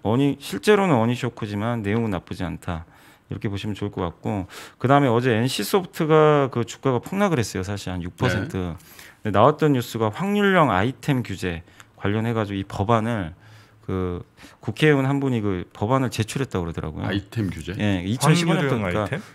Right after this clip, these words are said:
Speaker 1: 그 뽑기 같은 거 하잖아요. 아이템 뽑기.
Speaker 2: 예.
Speaker 1: 뭐 거기 게임에서 무기 뽑고. 근데 그 무기를 좋은 무기 뽑는 확률이 뭐 영점일 프로도 안 된다고 하더라고요, 사실.
Speaker 3: 네.
Speaker 2: 음.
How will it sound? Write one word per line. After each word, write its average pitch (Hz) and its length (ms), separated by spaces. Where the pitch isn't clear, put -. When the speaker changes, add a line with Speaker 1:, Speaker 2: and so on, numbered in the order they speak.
Speaker 1:
그 - 140
뽑기 190 360
같은 185 260
거 98 80
하잖아요. 85 300
아이템 101 300
뽑기. - 460
Speaker 2:
예. 95 80
Speaker 1:
뭐 90 220
거기 92 240
게임에서 143 520
무기 104 260
뽑고. 92 540
근데 110 140
그 113 340
무기를 139 400
좋은 135 220
무기 143 200
뽑는 147 380
확률이 151 480
뭐 98 160
영점일 123 480
프로도 175 300
안 90 120
된다고 87 320
하더라고요, 80 340
사실. 87 300
Speaker 3:
네. 104 40
Speaker 2:
음. 80 180